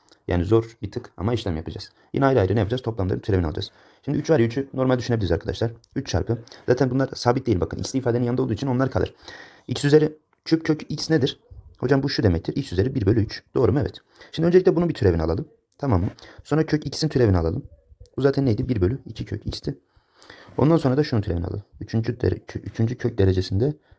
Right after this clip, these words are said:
X kare. Bir de bunun türevini alalım. Ayrı ayrı türev alabiliriz. Tamam mı? Tabii şunun önü eksi. Bak bunun işareti eksi. Şunlar zaten artı olduğu için herhangi bir sıkıntı oluşturmaz ama onu unutmayalım. Şimdi şuradan başladım. Önce ne yapıyordum? Zaten sağ, şu çarpana karışmadım.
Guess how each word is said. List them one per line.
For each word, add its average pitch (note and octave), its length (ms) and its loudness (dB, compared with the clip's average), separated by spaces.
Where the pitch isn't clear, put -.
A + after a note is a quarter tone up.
X - 200 -8
kare. F#2 260 -2
Bir C3+ 100 0
de C#3+ 100 4
bunun B2+ 120 4
türevini F2 260 0
alalım. F2 180 -6
Ayrı C3+ 160 2
ayrı B2 140 0
türev A#2 140 -2
alabiliriz. F#2 300 0
Tamam C#3+ 220 -2
mı? G2 60 -8
Tabii G#2+ 140 4
şunun A2 200 2
önü G2 140 4
eksi. F#2 240 -2
Bak E2+ 160 -6
bunun G2+ 80 2
işareti F2+ 320 2
eksi. B2 300 -2
Şunlar G#2 220 2
zaten G2 240 2
artı F#2+ 220 2
olduğu E2+ 100 -4
için G2+ 140 -6
herhangi F2+ 240 0
bir D#2+ 60 -6
sıkıntı - 380 -6
oluşturmaz G#2 440 -2
ama F#2+ 120 4
onu A#2+ 80 2
unutmayalım. F#2 320 -4
Şimdi E3 180 0
şuradan D#3+ 220 4
başladım. A#2 280 4
Önce D3 140 2
ne E3 40 0
yapıyordum? C#3+ 260 2
Zaten C3+ 200 0
sağ, C3 220 -2
şu - 140 -8
çarpana B2+ 360 2
karışmadım. A2 440 0